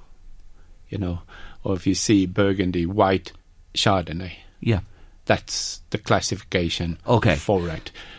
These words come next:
Speaker 2: So Pinot
Speaker 1: So
Speaker 2: Noir is
Speaker 1: is Burgundy Red.
Speaker 2: Burgundy Red.
Speaker 1: Yeah.
Speaker 2: Simple
Speaker 1: Yeah.
Speaker 2: as.
Speaker 1: That's, that,
Speaker 2: Okay.
Speaker 1: that's how it comes through. And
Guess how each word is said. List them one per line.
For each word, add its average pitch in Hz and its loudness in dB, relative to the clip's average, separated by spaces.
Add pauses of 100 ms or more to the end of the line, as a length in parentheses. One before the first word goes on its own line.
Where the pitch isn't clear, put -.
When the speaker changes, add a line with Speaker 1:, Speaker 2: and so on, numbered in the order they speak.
(480)
Speaker 2:
So 110 4
Pinot 190 4
Speaker 1:
So 185 6
Speaker 2:
Noir 135 6
is 113 2 (1200)
Speaker 1:
is 110 4
Burgundy 110 4
Red. 87 -4
Speaker 2:
Burgundy 87 0
Red. 107 -6
Speaker 1:
Yeah. 95 4
Speaker 2:
Simple 120 2
Speaker 1:
Yeah. 82 4
Speaker 2:
as. - -12
Speaker 1:
That's, - 4
that, 117 4
Speaker 2:
Okay. 78 -2
Speaker 1:
that's - 4
how 101 2
it - -4
comes 98 0
through. 87 2 (280)
And 104 2